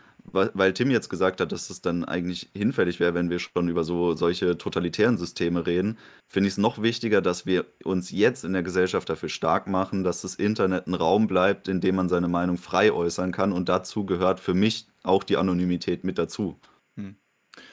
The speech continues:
Speaker 2: Also, ich glaube, ich muss meinen Punkt auch noch mal 'n bisschen klarstellen. So wie ich das sehe, ist das schon 'n sehr idealistischer Standpunkt von Diskurs, wo,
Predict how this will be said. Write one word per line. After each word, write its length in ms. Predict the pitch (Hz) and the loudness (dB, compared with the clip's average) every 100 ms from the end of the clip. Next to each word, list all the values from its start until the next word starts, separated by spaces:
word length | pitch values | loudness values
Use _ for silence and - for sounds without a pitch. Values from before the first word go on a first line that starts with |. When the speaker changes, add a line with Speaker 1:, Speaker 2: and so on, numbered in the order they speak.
| - - | -20 -8
Speaker 2:
Also, 320 | 107 107 104 _ _ _ _ _ - | 0 2 0 _ _ _ _ _ -10
ich 100 | - | 2
glaube, 120 | 120 | 2
ich 40 | 135 | 2
muss 140 | 131 | -2
meinen 160 | 104 104 | -2 0
Punkt 240 | 123 120 | 0 0
auch 100 | 98 | -4
noch 120 | 98 107 | -4 -6
mal 100 | 95 | -6
'n 60 | |
bisschen 560 | 98 92 - 98 92 - _ _ _ - - | -6 -6 -6 -6 -8 -14 _ _ _ -20 -2
klarstellen. 540 | 110 110 - 101 92 - _ _ _ _ _ _ _ _ _ _ | 0 0 -2 -8 -8 -14 _ _ _ _ _ _ _ _ _ _
So 180 | 113 117 | -6 0
wie 60 | 139 | 0
ich 80 | 135 | 2
das 360 | 113 - - _ _ _ _ _ _ _ _ _ _ _ - | 0 -2 -10 _ _ _ _ _ _ _ _ _ _ _ -14
sehe, 420 | 104 101 120 127 | -8 0 4 6
ist 140 | 104 - | 4 0
das 100 | 107 | -4
schon 140 | 107 101 | -2 -4
'n 220 | 101 104 | -4 -6
sehr 200 | 98 104 | 0 0
idealistischer 840 | 104 104 101 107 110 113 101 101 | 2 2 2 0 -2 -4 -2 -4
Standpunkt 640 | 98 - 104 104 - 101 - | -4 -6 -4 -4 -4 -10 -10
von 220 | - 98 | -10 -10
Diskurs, 640 | 95 95 - - 107 98 - | -8 -10 -10 -4 -2 -2 -8
wo, 280 | 101 98 | -8 -8